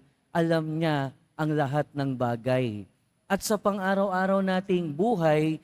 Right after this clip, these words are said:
nakakasalubong tayo ng ating Panginoon. At maaaring ito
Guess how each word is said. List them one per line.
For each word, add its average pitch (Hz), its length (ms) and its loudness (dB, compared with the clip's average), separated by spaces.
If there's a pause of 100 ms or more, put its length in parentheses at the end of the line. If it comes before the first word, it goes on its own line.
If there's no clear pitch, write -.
(220)
nakakasalubong 175 1200 -2
tayo 165 640 2 (300)
ng 160 160 0
ating 156 500 -2
Panginoon. 139 880 0 (300)
At 208 180 0
maaaring 226 640 2
ito 220 480 4